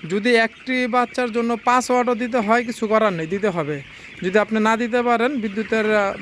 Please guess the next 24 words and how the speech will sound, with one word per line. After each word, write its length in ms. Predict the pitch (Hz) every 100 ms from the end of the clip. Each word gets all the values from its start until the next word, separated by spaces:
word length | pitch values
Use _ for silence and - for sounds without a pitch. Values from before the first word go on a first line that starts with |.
| 180
বিলের 260 | 196 202
আশা 340 | 202 185 202 190
করে, 160 | 196
চিন্তা 240 | 190 190 208
ভাবনা 200 | 202 196
করে, 260 | 202 233
তাহলে 280 | 220 196 185
আপনি 220 | 180 190
শীতে 240 | 175 185 185
বাচ্চা 260 | 180 196
না 140 | 185 185
নেওয়াটাই 360 | 185 180 175
আমি 100 | 175
মনে 200 | 185 190
করি 160 | 185 165
উত্তম। 360 | 151 - 156 131 - - - - - - - - - - - - - -
প্রিয় 160 | - 180
ভিউয়ার্স, 320 | 170 175 247 - - - - - - - - - - - - - -
আহ, 340 | 185 175 175 185
এরকম 280 | 185 196 208
যদি 180 | 202
আরও 240 | 202 190 190
কোনো 240 | 196 196
কিছু 440 | 185 190 - 185